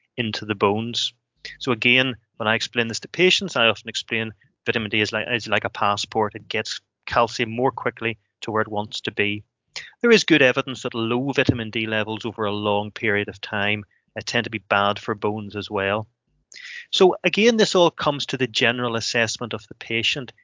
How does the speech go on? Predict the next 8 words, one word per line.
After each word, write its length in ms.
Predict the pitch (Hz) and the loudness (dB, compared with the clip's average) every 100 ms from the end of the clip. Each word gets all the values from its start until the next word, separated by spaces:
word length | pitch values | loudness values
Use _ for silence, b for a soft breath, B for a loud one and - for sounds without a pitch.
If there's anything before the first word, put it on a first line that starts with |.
| _ _ | _ _
If 140 | 165 190 | -2 2
I 160 | 175 | 2
find 380 | - - 135 131 | 2 0 0 0
someone 520 | - 135 120 123 127 | 0 0 0 0 -4
who 240 | 110 117 113 - | -4 -4 -4 -2
has 160 | 107 | -2
a 80 | 110 | -2
very 400 | 104 113 113 113 | 0 2 2 0